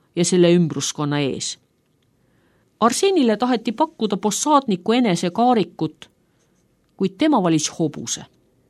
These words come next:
Kaarikuid kasutasid enamasti ihult nõdrad, samuti naised ja lapsed.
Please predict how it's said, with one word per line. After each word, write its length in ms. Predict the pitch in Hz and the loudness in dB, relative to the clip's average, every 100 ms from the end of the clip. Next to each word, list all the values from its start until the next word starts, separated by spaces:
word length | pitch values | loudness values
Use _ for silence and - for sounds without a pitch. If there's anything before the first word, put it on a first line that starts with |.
| _ _ _ - - _ | _ _ _ -20 -20 _
Kaarikuid 600 | 175 196 202 196 185 175 | 2 2 2 0 -2 0
kasutasid 560 | 220 226 214 202 185 180 | -2 -2 -4 -2 -2 0
enamasti 640 | 247 240 175 175 - 214 | 0 0 0 -2 -4 -2
ihult 340 | 254 196 135 - | 2 2 0 -2
nõdrad, 520 | 220 247 196 151 - _ _ _ _ | -2 0 -2 -2 -4 _ _ _ _
samuti 460 | - 302 240 - 196 | -2 0 0 -2 0
naised 500 | 240 330 302 175 165 | 2 2 2 0 0
ja 140 | 156 | 0
lapsed. 500 | 156 156 - - | 0 -2 -6 -8